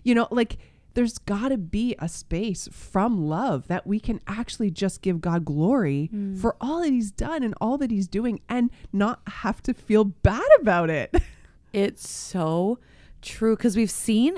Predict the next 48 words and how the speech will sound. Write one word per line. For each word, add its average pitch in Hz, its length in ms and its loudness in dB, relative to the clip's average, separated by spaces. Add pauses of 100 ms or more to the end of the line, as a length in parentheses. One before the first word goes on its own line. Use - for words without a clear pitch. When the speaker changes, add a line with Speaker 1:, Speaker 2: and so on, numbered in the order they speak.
Speaker 2:
that 170 420 0
part 165 560 -2
of 165 140 -2
faith - 580 -4 (480)
in 196 140 2
people's 175 400 -2
lives 160 320 -2
walked 156 340 -4
out 151 260 -2
where 170 200 0
it's - 160 -6
been 160 240 -2
like, 147 240 -8 (100)
"I 165 220 2
don't 170 360 0
want 151 380 -4
that." 117 260 -8 (100)
Like, 160 220 0
I 165 280 2
don't 180 360 2 (380)
want 170 540 0
that 170 320 -2
to 196 100 -6
be 185 80 0
the 175 80 2
focus 165 440 -4
of 175 160 -4
things, 196 760 -2 (440)
that 170 220 2
my 175 200 4
faith 180 360 4
is 196 200 2
like, 165 260 4
"I 180 200 6
want 190 360 2
this, 214 300 2
and 175 120 0
so 170 240 2
I'm 190 160 4
gonna 185 200 2
declare 185 440 2
this, 226 220 0
and 170 100 0
God's 165 280 0
gonna 175 160 -2
make 156 180 -2
it 165 80 -4
happen." 160 460 0